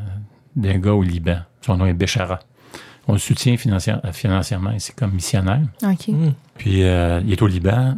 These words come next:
Speaker 1: et puis, euh, il travaille avec un, un missionnaire qui s'appelle Khalil,
Speaker 2: Mhm.
Speaker 1: avec son épouse qui s'appelle Julia. Khalil, ce missionnaire, parle, euh, anglais, parle français, parle, euh, l'arabe, parle, euh, araméen.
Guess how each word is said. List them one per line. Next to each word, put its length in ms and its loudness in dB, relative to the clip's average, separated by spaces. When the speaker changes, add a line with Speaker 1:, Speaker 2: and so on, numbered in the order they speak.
Speaker 1:
et 160 0
puis, 460 4
euh, 280 2
il 80 0
travaille 260 2
avec 200 2
un, 340 0
un 120 2
missionnaire 460 0
qui 60 -10
s'appelle 540 0
Khalil, 580 0
Speaker 2:
Mhm. 300 4
Speaker 1:
avec 140 2
son 140 0
épouse 260 -2
qui 40 -8
s'appelle 260 0
Julia. 360 0
Khalil, 300 4
ce 120 0
missionnaire, 400 2
parle, 260 -2
euh, 200 0
anglais, 520 -2
parle 180 -2
français, 640 -2
parle, 380 -2
euh, 440 -4
l'arabe, 560 -2
parle, 300 -4
euh, 160 -4
araméen. 380 -2